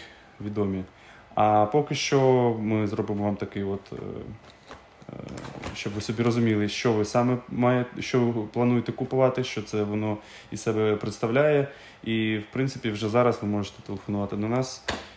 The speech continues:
і цікавитись з приводу цих фар, тому вони у нас є в наявності. Одразу почнемо з цих бюджетників. Бюджетні, тому що ціна їх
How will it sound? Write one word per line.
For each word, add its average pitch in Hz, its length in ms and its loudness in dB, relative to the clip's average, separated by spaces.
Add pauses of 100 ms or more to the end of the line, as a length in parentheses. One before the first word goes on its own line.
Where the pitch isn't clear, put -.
і 120 40 -10
цікавитись 104 580 -2
з - 40 -14
приводу 104 340 -4
цих 101 200 -10
фар, 135 220 0
тому 107 240 -2
вони 107 280 -2
у 107 60 -4
нас 107 260 -6
є 104 120 -2
в 104 40 -4
наявності. - 600 -6 (1040)
Одразу 110 480 4 (240)
почнемо 104 540 -2 (1040)
з - 60 -20
цих - 220 -8 (100)
бюджетників. 107 640 -2 (1800)
Бюджетні, 143 500 2
тому 120 260 2
що 113 460 4 (440)
ціна 139 380 2
їх 120 280 0